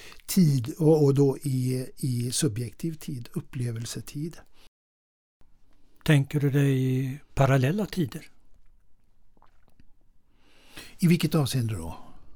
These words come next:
Speaker 1: Kvantmekanism?
Speaker 2: Nej, i människan, för människan och människans medvetande och medvetande.
Speaker 1: Ja, hur, ja, nej, ja, eh, kan du utveckla det lite grann? Så jag
Speaker 2: Om man säger enkelt uttryckt, vi kan dels leva i ett nu.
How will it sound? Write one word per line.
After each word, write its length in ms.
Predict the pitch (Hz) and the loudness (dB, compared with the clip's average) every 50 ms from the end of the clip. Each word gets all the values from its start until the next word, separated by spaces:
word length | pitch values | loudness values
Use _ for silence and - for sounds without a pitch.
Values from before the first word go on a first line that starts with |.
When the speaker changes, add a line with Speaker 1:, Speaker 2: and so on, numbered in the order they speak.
| - - - - - - - - - - - - - - - - - - - - - - - - - - - - - - - - - - - - - - - - - - - - _ - - - - - - - - - | -16 -16 -18 -20 -20 -20 -20 -20 -20 -20 -20 -20 -20 -20 -20 -20 -20 -20 -20 -20 -20 -20 -20 -20 -20 -20 -20 -20 -20 -20 -20 -20 -20 -20 -20 -20 -20 -20 -20 -20 -20 -20 -20 -20 _ -20 -20 -20 -20 -20 -20 -20 -18 -4
Speaker 1:
Kvantmekanism? 1040 | - - 190 175 147 147 - - 147 131 - - 139 131 131 123 - - - - - - - - | 4 8 8 8 8 6 2 0 0 0 0 0 0 2 2 0 -2 -4 -6 -8 -12 -16 -12 -4
Speaker 2:
Nej, 420 | - 180 160 165 180 208 208 - - | 0 2 4 4 4 2 0 -2 -6
i 160 | 254 208 175 | -2 0 2
människan, 640 | 170 196 202 156 143 131 - - 165 175 180 156 156 - - - - - - - - | 2 4 4 4 2 2 0 -2 -4 -4 -4 -6 -10 -12 -16 -20 -20 -20 -20 -20 -12
för 140 | - 160 156 | -4 0 2
människan 520 | 156 170 143 120 117 107 - 156 165 170 | 2 2 2 0 0 -2 -2 -2 -2 0
och 60 | 151 | 2
människans 500 | 147 156 151 131 127 - - 131 120 - | 2 2 2 2 0 -2 -4 -6 -6 -4
medvetande 800 | - 156 151 135 104 - - - - - - 143 143 139 - 135 - - - | -2 -2 -2 -2 -4 -6 -12 -16 -14 -8 -6 -4 -4 -4 -6 -8 -10 -10 -10
och 100 | - 190 | -8 -6
medvetande. 680 | 156 147 143 139 - 139 120 - - - 135 120 - - - - - - - - | -6 -6 -8 -8 -8 -8 -8 -8 -10 -16 -16 -16 -18 -20 -20 -20 -20 -10 -4 0
Speaker 1:
Ja, 120 | 170 185 | 2 4
hur, 380 | 185 180 208 202 180 180 196 202 | 4 4 4 2 2 0 2 4
ja, 200 | 180 185 196 196 | 4 4 4 4
nej, 340 | 185 190 196 208 214 214 - - | 4 2 2 2 0 0 0 4
ja, 280 | 202 196 208 220 220 - - | 4 6 6 4 2 -2 -2
eh, 460 | 202 196 185 180 180 175 - 208 170 | -2 0 0 0 -2 -6 -8 -8 -2
kan 160 | - 202 190 | 2 2 4
du 60 | 190 | 4
utveckla 340 | 202 196 - 180 - 214 202 | 2 2 -2 -4 -2 0 0
det 80 | 196 208 | 0 0
lite 240 | 208 208 - - | -2 -2 -4 -4
grann? 220 | - - 123 104 104 | -8 -8 -6 -6 -6
Så 100 | - 156 | -4 -4
jag 300 | 151 147 143 143 147 - - - - - - - - - - - - - - - - | -2 -2 -2 -4 -6 -8 -10 -12 -18 -18 -18 -18 -18 -20 -20 -18 -20 -20 -12 -4 2
Speaker 2:
Om 80 | 151 | 2
man 120 | 143 135 - | 2 4 2
säger 260 | - 160 139 135 139 | 2 0 0 2 2
enkelt 340 | 139 165 - - 170 - - | 0 0 0 -2 -4 0 0
uttryckt, 420 | 151 127 - 123 127 - - - | 0 0 0 -4 -4 -4 -4 -6
vi 60 | 135 | -6
kan 220 | - - 139 135 127 | -2 -2 -2 0 2
dels 340 | 123 139 160 170 120 - | 2 2 0 0 -2 -6
leva 400 | - 160 156 139 120 113 135 135 | -2 0 0 2 2 0 -2 -4
i 160 | - 156 139 127 | -4 -4 -6 -6
ett 140 | 127 - | -6 -2
nu. 240 | - 143 147 175 180 | 0 0 2 0 0